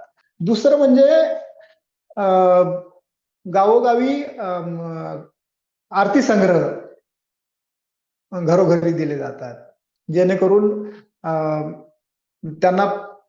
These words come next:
पोचता येतं. आरती संग्रहाच्या रूपाने मग त्याच्यावर फोटो असतो, अ, त्यांचा, आणि काहीतरी आपण, अ, म्हणजे काहीतरी दिलं आहे घरोघरी, असं ही एक संधी असते.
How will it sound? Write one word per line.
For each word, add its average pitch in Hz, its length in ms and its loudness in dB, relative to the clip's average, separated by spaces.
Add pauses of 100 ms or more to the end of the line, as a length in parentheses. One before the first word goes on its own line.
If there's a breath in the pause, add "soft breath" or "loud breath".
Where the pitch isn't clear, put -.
(400)
पोचता 240 360 2
येतं. 143 300 2
आरती 170 360 0
संग्रहाच्या 190 540 2
रूपाने 175 600 -4
मग 170 80 0
त्याच्यावर 170 420 -2
फोटो 165 260 -4
असतो, 151 580 -10 (520)
अ, 147 40 -12 (340)
त्यांचा, 143 320 -6
आणि 143 460 -6 (320)
काहीतरी 170 320 0
आपण, 170 460 -2 (140)
अ, 147 340 -8
म्हणजे 151 440 -6 (280)
काहीतरी 208 360 4
दिलं 202 220 4
आहे 165 140 2
घरोघरी, 143 420 0
असं 139 220 0
ही 185 560 0
एक 226 100 0
संधी 151 340 -4
असते. 135 260 -18